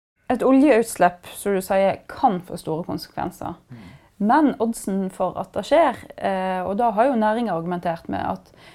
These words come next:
Speaker 1: sannsynligheten med dagens gode sikkerhet for at et oljeutslipp vil skje i det hele tatt, det er ikke så veldig stort.
Speaker 2: Havforskningsinstituttet tallfester ikke,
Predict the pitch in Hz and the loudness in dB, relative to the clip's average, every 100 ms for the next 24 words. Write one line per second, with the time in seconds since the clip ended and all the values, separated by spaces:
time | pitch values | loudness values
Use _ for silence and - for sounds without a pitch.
0 | - - 233 - 269 220 170 160 - 226 | -20 -8 -6 2 2 4 4 2 0 2
1 | 294 247 220 208 196 196 175 175 185 185 | 4 4 2 2 2 2 2 -4 -4 -4
2 | 208 185 170 170 180 175 - 175 185 190 | -6 -4 -6 -4 -8 -6 -8 -6 -4 -4
3 | 185 - 180 175 185 - - 277 202 196 | -6 -8 -8 -6 -8 -8 0 2 4 2
4 | 196 294 359 - - _ _ _ _ _ | 4 6 4 2 -20 _ _ _ _ _
5 | _ _ _ - - - _ 269 311 240 | _ _ _ -20 -16 -18 _ 2 6 6
6 | 254 214 - 170 170 170 - - - - | 4 0 -2 0 0 -4 -8 -12 -12 -20
7 | - _ _ _ _ _ - _ _ _ | -20 _ _ _ _ _ -20 _ _ _
8 | _ _ _ _ _ _ - 147 160 180 | _ _ _ _ _ _ -2 0 2 0
9 | - 117 95 95 92 80 82 - _ - | -2 -4 -4 -6 -8 -8 -8 -12 _ -2
10 | 110 104 120 - 90 85 101 - - | -2 2 0 0 -4 -4 -8 -6 0